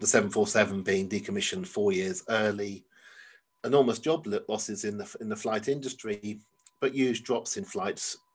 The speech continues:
presumably big increases in the price of air tickets in future that should reduce the number of people flying, but also some questioning.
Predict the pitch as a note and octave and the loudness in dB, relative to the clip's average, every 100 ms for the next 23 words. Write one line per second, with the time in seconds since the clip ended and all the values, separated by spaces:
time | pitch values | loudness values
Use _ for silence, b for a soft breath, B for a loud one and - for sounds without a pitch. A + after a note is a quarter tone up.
0 | - A#2+ C#3 E3+ C3+ A2 G#2+ B2 B2+ B2 | -6 -4 0 2 0 0 0 4 2 2
1 | A#2+ A2+ - A2+ A2+ A2 A2 G#2+ - A#2 | -6 -4 0 0 -2 -6 -8 -10 -6 -6
2 | A2 G2 - B2 B2 G#2 F#2 D#2+ - F#2+ | -6 -10 -4 -2 -2 -6 -10 -12 -14 -12
3 | F#2 E2 - A#2 A2 - - A2+ G#2 G2 | -10 -10 -8 -6 -6 -8 -10 -10 -10 -12
4 | - F#2+ - F#2+ F#2 F#2+ F2 F2 - G#2+ | -10 -10 -10 -10 -10 -10 -14 -16 -12 -10
5 | F2 E2+ F#2+ - b b b b b b | -10 -12 -14 -18 b b b b b b
6 | - D3 C#4+ - G3+ - E3 D#3 - F#3 | -6 -4 -4 0 0 0 -4 -2 0 0
7 | - - G#2 G2 A#2+ | 0 -6 -4 -6 -8